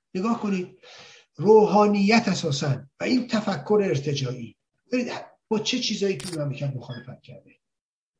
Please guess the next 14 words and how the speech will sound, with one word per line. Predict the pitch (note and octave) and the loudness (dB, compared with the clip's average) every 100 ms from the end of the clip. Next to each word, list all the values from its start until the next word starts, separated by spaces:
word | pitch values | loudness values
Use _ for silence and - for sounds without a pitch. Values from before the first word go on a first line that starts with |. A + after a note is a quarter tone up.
| _ _ _ _ _ _ _ _ _ _ _ _ _ _ _ _ _ - | _ _ _ _ _ _ _ _ _ _ _ _ _ _ _ _ _ 2
تلگراف | A#3 A#3+ A#3 A#3+ B3+ B3+ | 8 8 8 8 6 6
اومد، | A#3+ A#3 A#3 | 4 2 0
اینا | A3+ A3 | 0 2
اول | F#3+ F#3 | 0 -2
باش | E3 C#3+ - | -6 -6 -8
مخالف | C3+ A2+ - _ | -10 -12 -20 _
بودن. | _ _ _ _ _ _ _ _ _ _ _ _ _ _ _ _ _ _ - | _ _ _ _ _ _ _ _ _ _ _ _ _ _ _ _ _ _ -4
مگه | F#3+ G#3+ | 2 6
با | A#3+ A3+ | 8 6
مشروطیت | A3 F#3+ - G#3+ A3 G#3+ G#3+ | 6 4 2 0 0 0 0
مخالف | G3+ F#3+ E3+ C#3 | -2 -2 -2 -8
نبودن؟ | E3+ C#3+ C#3 A2+ - _ _ _ _ _ _ _ _ | -8 -6 -6 -8 -16 _ _ _ _ _ _ _ _
سر | - - - G#3+ | -16 -8 -2 0
اون | G#3+ G#3+ G#3+ - | 2 2 0 -8